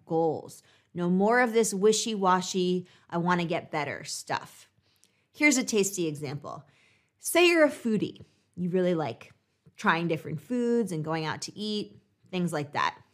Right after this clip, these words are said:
Your goal could be learning three hundred new food-related words in English. Picture yourself describing your favorite dishes like a pro chef.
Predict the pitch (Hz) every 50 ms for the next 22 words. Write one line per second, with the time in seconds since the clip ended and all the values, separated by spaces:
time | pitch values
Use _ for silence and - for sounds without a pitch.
0 | - 190 190 208 202 185 175 208 220 240 247 220 175 165 170 220 240 - - _
1 | _ _ _ _ _ _ _ _ - - - - 220 180 190 202 196 196 190 190
2 | 196 196 196 196 190 196 - - 220 240 254 247 208 233 233 233 233 220 196 180
3 | 143 147 160 185 196 180 - 175 180 190 196 202 208 214 202 - - - - 214
4 | 220 233 247 262 254 233 202 202 190 175 170 165 165 175 175 156 151 147 143 156
5 | 151 - 185 185 226 262 262 185 - - - - - - - - _ _ _ _
6 | _ - - _ _ _ _ _ _ _ - 190 175 - - - 202 190 185 185
7 | 190 180 - - 185 175 175 165 - - 180 - - - - - 165 160 175 175
8 | 185 185 185 185 185 180 - 185 185 180 185 175 - 185 202 202 202 190 156 139
9 | 139 - 160 156 156 - 175 - - 214 196 208 196 202 - 262 262 254 160 156
10 | - -